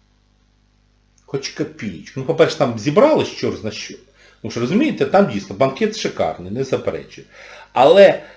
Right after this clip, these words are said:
люди, які приїхали, вони нічого не вирішують. Це якісь там референти за референти, ну, чорт зна що.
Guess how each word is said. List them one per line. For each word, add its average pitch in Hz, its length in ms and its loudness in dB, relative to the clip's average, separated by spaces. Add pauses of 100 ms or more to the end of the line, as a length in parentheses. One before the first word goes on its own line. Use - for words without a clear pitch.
люди, 269 300 -2
які 202 220 -6
приїхали, 135 580 -8
вони 180 200 -4
нічого 294 300 -8
не 320 60 -8
вирішують. 269 560 -6
Це 233 100 -12
якісь 233 260 -12
там 185 300 -8 (580)
референти 202 680 -2
за 190 140 -2
референти, 208 480 -6
ну, 202 80 -6
чорт 285 240 -8
зна 311 120 -6
що. - 260 -14